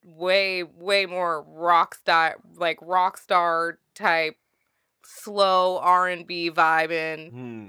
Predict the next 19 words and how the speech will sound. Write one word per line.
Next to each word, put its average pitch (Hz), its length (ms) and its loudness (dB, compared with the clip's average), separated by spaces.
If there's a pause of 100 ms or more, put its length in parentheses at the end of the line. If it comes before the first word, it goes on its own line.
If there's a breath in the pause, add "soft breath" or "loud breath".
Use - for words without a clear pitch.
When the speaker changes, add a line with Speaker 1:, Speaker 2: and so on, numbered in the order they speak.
Speaker 1:
I'm 196 160 -2
just 202 180 -16
not 190 180 0
into 185 280 -8
that. 139 280 -2
I, 156 180 2
I'm 170 200 -6
not 170 160 0
really, 165 360 -4 (360)
I - 80 -4
mean, 262 240 -2
th-, - 100 -2 (120)
honestly, 262 680 0 (880)
all 269 260 6
in 202 120 -2
all, 190 320 4
I 170 140 2
think 247 260 -2
the 190 140 -2